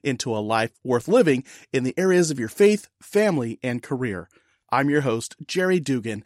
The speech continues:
and in this episode, I'm bringing to you a conversation I had at Podcast Movement twenty twenty-two with Ken Carfagno and his son, Kenny Carfagno. Now, the cool thing about Ken is that he was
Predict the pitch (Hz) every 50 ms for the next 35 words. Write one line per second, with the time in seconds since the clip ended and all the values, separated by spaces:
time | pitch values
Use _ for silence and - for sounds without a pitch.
0 | - - - - _ _ - 139 143 143 139 147 170 180 - - - 160 143 -
1 | 127 - - 160 - 170 - - 156 190 233 240 220 190 170 170 175 170 165 160
2 | 147 143 139 143 135 - - 160 143 135 180 269 277 160 110 101 101 - - -
3 | - - - 127 127 - - 190 233 240 233 208 - - 165 151 147 - - 151
4 | 143 143 143 123 143 127 127 131 - - - - - 170 175 175 - - 180 170
5 | 170 - - 156 147 143 147 139 131 - - - 165 170 170 190 170 - - 190
6 | 185 190 175 - - 254 190 143 123 113 - - - - - _ _ - 123 -
7 | - - - - - 175 185 208 - - 190 175 - - 151 139 139 131 131 139
8 | 131 131 131 131 - - - - _ _ - 92 107 107 101 95 - - - -
9 | 185 175 175 170 170 175 180 _ _ _ - - 208 233 214 170 135 - - 127
10 | 117 107 - 123 113 110 95 92 107 101 - 95 - _ - - _ _ - 151
11 | 156 156 - - 269 - - 285 247 233 208 147 135 - - - 220 202 165 139
12 | - - 143 131 156 143 135 143 - 170 165 160 147 156 160 165 165 160 151 -
13 | -